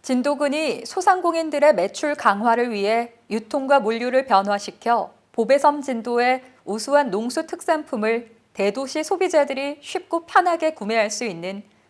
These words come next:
디지털 진도를 구축합니다. 군은 기초사업계획 수립을 완료하고 산업통상자원부에서 지원하는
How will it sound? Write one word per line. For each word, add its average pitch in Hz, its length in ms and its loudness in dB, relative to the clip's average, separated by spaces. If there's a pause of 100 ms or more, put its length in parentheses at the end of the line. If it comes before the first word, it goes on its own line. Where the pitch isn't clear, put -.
(160)
디지털 294 480 0
진도를 214 460 -6
구축합니다. 170 760 -10 (1500)
군은 247 500 -2
기초사업계획 320 1040 2
수립을 320 400 -2
완료하고 220 840 2
산업통상자원부에서 247 1600 0
지원하는 214 720 -2